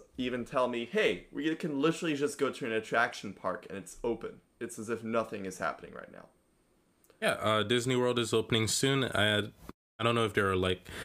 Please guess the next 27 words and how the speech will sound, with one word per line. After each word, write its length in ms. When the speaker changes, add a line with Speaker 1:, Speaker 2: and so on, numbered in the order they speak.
Speaker 2:
probably 280
by 160
the 80
time 240
people 240
hear 180
this, 180
Disney 280
World 220
will 80
be 140
open. 280
Disney, 540
yeah, 120
Disney 320
World. 300
Disney 220
World 220
will 100
be 100
open. 360
Speaker 1:
In 120
Orlando? 500
Speaker 2:
Like, 300
yeah, 140
in 80
Orlando. 560